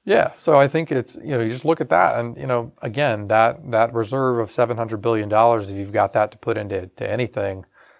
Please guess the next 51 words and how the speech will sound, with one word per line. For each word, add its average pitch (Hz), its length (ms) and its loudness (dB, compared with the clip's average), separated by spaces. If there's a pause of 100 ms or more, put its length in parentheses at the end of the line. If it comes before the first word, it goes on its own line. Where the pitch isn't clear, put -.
(180)
um, 92 480 -4 (200)
I - 120 -6
think 120 200 -6
it's, - 220 -6 (180)
if - 140 -16
you, - 80 -16 (240)
you - 80 -12
think 175 220 -4
about 147 240 4
some 160 160 2
of 151 40 0
the 131 80 0
ways 120 300 2
that 120 160 -4
the, 110 180 -2
the 117 140 -6
golf 110 300 4
product 107 360 2
might 110 220 -2
be 104 140 -6
enhanced, 98 760 -10 (800)
you 139 140 -8
know, 101 100 0
with 95 220 -4
that 98 180 0
money, 101 280 -4
and 101 120 -4
then 101 80 -6
you 101 60 -8
just 101 180 -12
think 107 160 -10
about 101 220 2
all 101 120 4
the 98 140 -2
opportunities 98 640 -6
with 104 140 -8
those 98 220 -6
other 92 180 -4
sports. 104 420 -8
I 104 60 -12
mean, 95 140 -10
are 90 80 -8
we 95 100 -6
gonna 98 240 -6
see, 104 380 -10 (360)
you 135 80 -8
know, 98 140 -4
final 113 380 0
rounds 113 320 0
on 131 160 2
Sundays, 104 640 0